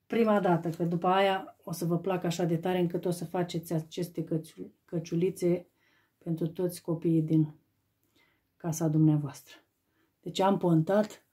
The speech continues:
am prefixat doi pași, doi, trei pași de mașină. Dacă o să aveți ață la culoare, nu o să se vadă nimic. Cum nu se vede la mine la cea albă.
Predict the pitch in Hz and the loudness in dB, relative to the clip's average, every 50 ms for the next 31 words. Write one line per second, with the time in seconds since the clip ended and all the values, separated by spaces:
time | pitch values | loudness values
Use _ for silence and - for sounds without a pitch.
0 | _ _ 208 190 180 175 180 175 170 - 175 170 - - 202 202 190 180 185 180 | _ _ -8 -8 -4 -2 -2 -2 -2 -2 -4 -4 -2 0 2 2 2 2 2 2
1 | 165 - - 185 202 208 208 - - - _ _ _ _ _ _ _ _ _ _ | 2 2 2 0 0 0 0 -4 -10 -14 _ _ _ _ _ _ _ _ _ _
2 | _ _ _ _ _ _ _ _ _ _ _ _ _ _ _ _ _ _ - - | _ _ _ _ _ _ _ _ _ _ _ _ _ _ _ _ _ _ -10 -8
3 | - 175 196 190 185 165 180 175 170 160 190 180 180 175 170 175 170 170 170 160 | -4 -2 0 0 0 0 2 2 2 2 2 0 0 2 2 4 4 4 2 0
4 | - - 156 151 - - - _ _ - - _ _ _ _ _ _ - - - | 0 -2 -2 -2 -2 -6 -12 _ _ -20 -20 _ _ _ _ _ _ -20 -20 -20
5 | - _ - 175 180 175 170 - 180 175 170 - 175 170 160 175 170 175 185 170 | -20 _ 0 2 4 4 4 4 2 0 0 0 -2 0 0 0 0 0 -2 -2
6 | 170 170 - 170 165 156 156 - 175 190 202 202 196 190 185 190 190 190 175 - | -2 -2 -4 -4 -4 -4 -4 -2 -2 0 0 0 0 -2 -2 -4 -4 -6 -6 -6
7 | 180 170 - 180 160 170 175 170 165 175 165 165 160 151 151 - - _ _ _ | -8 -6 -6 -4 -2 0 0 0 0 2 4 4 4 4 2 -4 -12 _ _ _
8 | _ _ _ _ _ _ _ _ _ _ _ _ _ _ _ _ 170 175 175 175 | _ _ _ _ _ _ _ _ _ _ _ _ _ _ _ _ 0 2 2 2
9 | 170 - 170 165 165 160 165 165 160 156 156 165 175 175 170 170 165 160 160 - | 2 0 0 0 0 0 0 2 2 2 2 2 2 2 2 0 0 -2 -4 -4
10 | 170 156 151 147 143 147 143 - - | -2 -2 -2 -2 -2 -4 -8 -12 -16